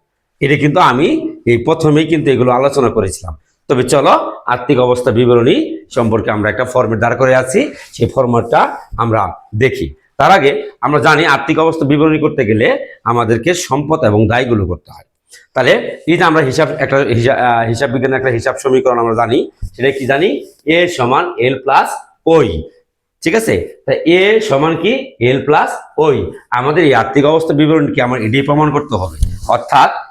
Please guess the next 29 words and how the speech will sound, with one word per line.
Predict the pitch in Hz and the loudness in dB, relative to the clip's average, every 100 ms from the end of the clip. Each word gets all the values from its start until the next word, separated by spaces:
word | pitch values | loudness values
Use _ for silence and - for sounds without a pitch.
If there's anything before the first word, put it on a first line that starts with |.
| - | -2
এ | 151 | 0
বলতে | 156 165 147 | 2 2 2
আমরা | 117 127 | 0 0
সম্পদ | - 160 160 170 | 0 -2 0 0
বুঝি, | 120 113 220 | 0 -2 -4
এলটা | - 120 117 | -2 -2 0
আমরা | 120 127 110 - _ _ | -2 -2 -4 -10 _ _
লায়াবিলিটিস | 123 143 123 120 113 | 0 0 0 -4 -2
দায় | 120 139 | 0 2
বুঝি, | 135 117 160 | 0 0 0
আর | - 123 | 0 0
ওইতে | 143 160 147 139 | 2 2 0 -4
কি? | 190 330 339 - - _ _ _ _ _ _ - | 0 0 -2 -8 -18 _ _ _ _ _ _ -2
ওনার | 139 151 | 2 4
ইকুইটি | 143 113 107 - | 2 2 0 2
বা | 120 165 196 - - | 4 4 2 -6 -4
মালিকানা | 113 135 160 147 151 | 0 2 2 0 0
সত্ত্ব | - - 98 | -2 -2 -2
বুঝি। | 90 | -2
অর্থাৎ | 95 110 117 180 131 - - - | -2 -4 0 0 0 -2 -12 -18
সম্পদ | - 117 139 131 131 196 - - - | -6 -2 -2 0 2 2 -2 -12 -14
সমান | - 113 143 | -4 0 2
হলো | 139 139 208 285 285 - - _ _ _ _ _ _ 104 | 2 2 2 2 -2 -10 -14 _ _ _ _ _ _ -6
দায় | 104 120 165 262 247 | 0 4 4 2 -2
যোগ | 98 165 220 - | 2 2 2 2
কি? | 160 95 - - - | -2 -2 -6 -10 -2
মালিকানা | 123 151 151 135 | 0 0 0 -2
সত্ত্ব। | 113 101 - - - _ - | -2 -4 -8 -16 -20 _ -4
অর্থাৎ | 147 - 127 | -2 -2 -6